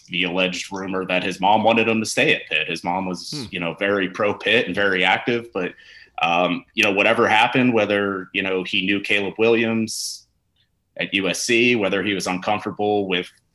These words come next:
Speaker 1: you know, Kenny Pickett leaving, Mark Whipple leaving, his receiver coach, Brennan Marion, leaving, you know, just a lot of different things and a lot of changes to the team. Uh, it drew him out west, and it, it was very sudden. It was very surprising. And like you said, it,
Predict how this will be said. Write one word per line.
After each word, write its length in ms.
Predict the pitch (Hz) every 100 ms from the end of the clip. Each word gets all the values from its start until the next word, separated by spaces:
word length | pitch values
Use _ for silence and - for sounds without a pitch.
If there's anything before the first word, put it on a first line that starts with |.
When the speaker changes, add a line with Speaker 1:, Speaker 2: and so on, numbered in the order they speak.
| _ -
Speaker 1:
you 100 | 92
know, 140 | 87
Kenny 260 | - 104 98
Pickett 380 | 101 107 104 92
leaving, 360 | 98 95 101
Mark 280 | 95 95 95
Whipple 280 | 101 98 98
leaving, 360 | 98 98 98
his 180 | 90 87
receiver 400 | 87 - 101 95
coach, 320 | 85 101 92
Brennan 240 | - 87 87
Marion, 400 | 98 117 110 104
leaving, 480 | 107 104 107 104 101 - - _
you 120 | 95
know, 100 | 90
just 200 | 85 92
a 40 | 87
lot 240 | 95 92
of 80 | 90
different 300 | 101 85 87
things 420 | 110 107 107 98
and 140 | 98
a 40 | 87
lot 160 | 95
of 60 | 92
changes 460 | - 113 127 104 90
to 100 | 98
the 100 | 87
team. 500 | - 127 110 98 92 - _ _ _
Uh, 300 | - 87 87 80
it 140 | 107 -
drew 180 | 135
him 80 | 151
out 220 | 117 90
west, 420 | 98 117 92 - -
and 200 | 87 87
it, 320 | 82 92 -
it 40 |
was 180 | 101 92
very 320 | 90 113 123
sudden. 640 | 113 - 98 104 101 101 -
It 60 | 92
was 180 | 87
very 540 | - 98 110 107 104 90 _ -
surprising. 880 | - 87 98 101 101 98 101 98
And 180 | 92 92
like 220 | 98 104
you 60 | 104
said, 240 | 90 107
it, 140 | 95